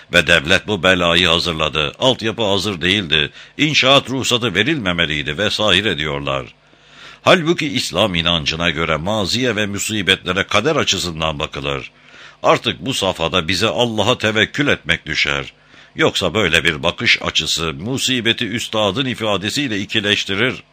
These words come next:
Bu açıdan olumsuz düşünme, olumsuz davranma musibeti ikileştirir. Hem mal hem can gider.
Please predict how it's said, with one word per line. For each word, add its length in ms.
Bu 200
açıdan 400
olumsuz 640
düşünme, 440
olumsuz 560
davranma 540
musibeti 640
ikileştirir. 920
Hem 200
mal 360
hem 220
can 260
gider. 320